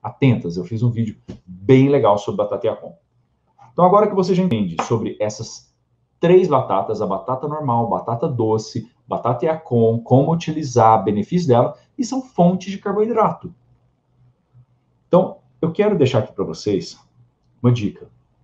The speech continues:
Comece a acrescentar, ao invés de você consumir aí quatro colheres de sopa de arroz branco no almoço de vocês, coloca aí umas cem gramas de batata doce à noite. Consome proteína, salada, vegetais e consome uma ba-, batata Yacon,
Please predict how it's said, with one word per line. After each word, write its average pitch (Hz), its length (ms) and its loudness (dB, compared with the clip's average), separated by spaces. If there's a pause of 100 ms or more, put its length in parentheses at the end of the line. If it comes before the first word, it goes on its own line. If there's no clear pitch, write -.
(1160)
Comece 220 280 0
a 190 40 -6
acrescentar, 135 460 2
ao 123 60 4
invés 135 180 4
de 139 60 -4
você 131 200 -4
consumir 120 460 2
aí 107 380 0
quatro 127 280 0
colheres 101 540 0
de 92 80 -12
sopa 107 420 -4
de 87 120 -4
arroz 104 400 -2
branco 92 460 -2
no 95 60 -4
almoço 92 360 -4
de 90 80 -12
vocês, 92 600 -4
coloca 196 340 0
aí 185 120 0
umas 139 180 -2
cem 156 140 -10
gramas 147 260 -4
de 127 40 -6
batata 123 340 -4
doce 113 480 -2 (460)
à 147 120 2
noite. 156 580 0 (400)
Consome 131 640 0 (200)
proteína, 135 600 2
salada, 113 540 2
vegetais 104 680 0
e 120 40 -6
consome 165 380 -4
uma 160 120 2
ba-, 151 260 0
batata - 360 -4
Yacon, 135 500 -2